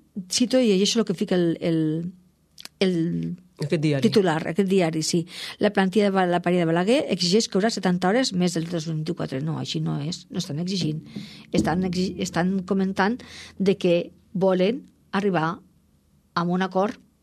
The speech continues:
Speaker 1: per a veure què es fan aquestes hores, si s'han de cobrar, si s'han de retornar amb dies personals.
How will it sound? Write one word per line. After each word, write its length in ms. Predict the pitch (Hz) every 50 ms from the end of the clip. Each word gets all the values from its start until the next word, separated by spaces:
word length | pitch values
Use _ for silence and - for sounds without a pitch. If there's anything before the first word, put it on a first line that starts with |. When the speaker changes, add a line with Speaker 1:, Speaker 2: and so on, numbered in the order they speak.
| _ _ _ _
Speaker 1:
per 140 | - 208
a 60 | 175 165
veure 100 | 165 180
què 80 | 180 226
es 80 | -
fan 120 | - 190 180
aquestes 280 | 185 175 180 180 170
hores, 280 | 185 190 180 165 - - - - - - _
si 80 | - -
s'han 140 | 196 185 175
de 60 | 180 175
cobrar, 300 | - 170 170 165 180 233 285 -
si 80 | 247
s'han 140 | 202 208 185 180
de 80 | 180
retornar 240 | 175 180 180 170 165
amb 140 | 165 170 170
dies 140 | 175 165 -
personals. 420 | 190 175 - 180 175 190 240 -